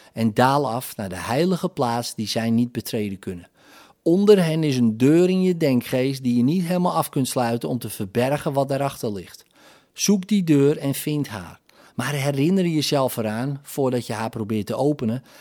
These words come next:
dat niemand kan falen die tot de waarheid tracht te komen. En dit is het verzoek dat je vandaag doet. Niets anders heeft nu enige betekenis. Geen enkel ander doel heeft nu waarde of wordt nagestreefd.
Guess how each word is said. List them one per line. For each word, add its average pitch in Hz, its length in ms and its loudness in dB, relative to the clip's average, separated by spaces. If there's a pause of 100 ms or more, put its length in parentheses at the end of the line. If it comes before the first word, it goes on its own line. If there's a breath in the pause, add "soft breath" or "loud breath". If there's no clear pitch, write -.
(100)
dat 127 200 -2
niemand 226 480 4
kan 196 200 0
falen 151 580 0
die 147 120 -4
tot 131 200 0
de 117 80 0
waarheid 135 460 0
tracht 135 220 -4
te 135 80 -6
komen. 98 420 -4
En 110 280 -4
dit 202 220 2
is 220 140 0
het 202 140 -6
verzoek 165 400 -4
dat 147 200 -2
je 131 80 -8
vandaag 127 420 -4
doet. 101 280 -8 (340 loud breath)
Niets 185 420 4
anders 170 360 0
heeft 143 220 0
nu 139 120 0
enige 135 380 0
betekenis. 110 680 -4 (220 loud breath)
Geen 165 340 0
enkel 208 480 2
ander 165 360 2
doel 165 260 2
heeft 143 240 2
nu 147 160 2
waarde 143 420 2
of 135 200 -2
wordt 139 200 0
nagestreefd. 113 800 -4